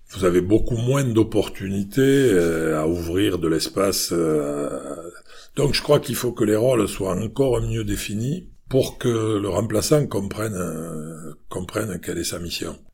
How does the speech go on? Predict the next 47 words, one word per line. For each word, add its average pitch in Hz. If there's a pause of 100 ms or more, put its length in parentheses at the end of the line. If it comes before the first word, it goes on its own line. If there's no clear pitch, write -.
(100)
Et 85
la 80
mission 82
d'un 90
remplaçant, 87
c'est 80
pas 95
de 92
rêver 85
de 98
piquer -
la -
place -
au -
numéro 170
un. - (260)
Surtout 113
dans 95
des 87
sélections 143
où 104
on 92
n'a 87
pas 110
le 87
temps 131
de 101
rebattre 92
les 92
cartes -
en 175
permanence. 98 (120)
Donc, 92
quand 110
le 101
numéro 92
un 87
est 85
blessé, 85
ben, 80
on 71
va 80
se -
poser 78
la 76
question 85
différemment. 98